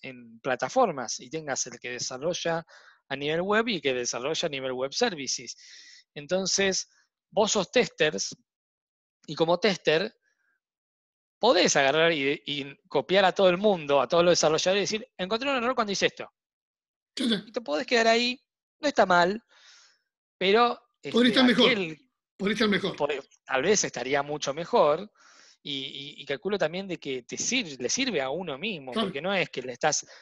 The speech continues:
Speaker 1: haciendo solamente un favorador, un favor, un favorador, ya estoy diciendo palabras raras. Este, no solamente estás, eh, haciendo un favor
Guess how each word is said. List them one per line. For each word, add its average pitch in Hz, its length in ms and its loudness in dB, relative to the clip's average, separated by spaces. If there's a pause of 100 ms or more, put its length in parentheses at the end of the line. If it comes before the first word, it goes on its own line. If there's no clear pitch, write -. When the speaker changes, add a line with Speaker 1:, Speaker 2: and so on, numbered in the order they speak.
(120)
Speaker 1:
haciendo 160 500 -8
solamente 160 420 -4
un 147 100 -2
favorador, 139 640 2 (100)
un 147 100 -6
favor, 110 360 -8 (440)
un 123 100 -16
favorador, 113 420 -10
ya - 100 -10
estoy 123 120 -12
diciendo 117 240 -14
palabras 113 340 -8
raras. 104 200 -18 (520)
Este, 127 440 -2
no 170 140 0
solamente 185 380 2
estás, 165 260 -2 (100)
eh, 123 640 -2
haciendo 165 400 -2
un 151 140 -4
favor 143 560 2